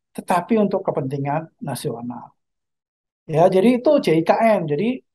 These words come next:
eh, bisa dilihat di portal J I K N. Kemudian Andri juga mengembangkan website untuk arsip-arsip lama, arsip V O C itu dalam sejarah Nusantara. Ya,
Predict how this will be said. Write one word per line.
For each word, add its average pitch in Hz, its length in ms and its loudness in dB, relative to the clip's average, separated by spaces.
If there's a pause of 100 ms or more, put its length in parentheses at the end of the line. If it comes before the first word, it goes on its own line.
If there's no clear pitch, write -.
(400)
eh, 170 240 -4
bisa 190 240 2
dilihat 180 400 2
di 151 240 -6
portal 151 400 2
J 135 180 -4
I 127 60 -10
K - 80 -8 (240)
N. 226 80 2
Kemudian 214 480 2
Andri 240 320 2
juga 202 400 2
mengembangkan 185 720 0
website - 560 -8 (720)
untuk 196 320 0
arsip-arsip 208 480 -4
lama, 180 640 0
arsip 202 240 -6
V 196 160 -6
O 156 80 -2
C 147 320 -2
itu 226 160 2
dalam 160 320 0
sejarah 147 320 0
Nusantara. 147 640 -4 (800)
Ya, 165 320 2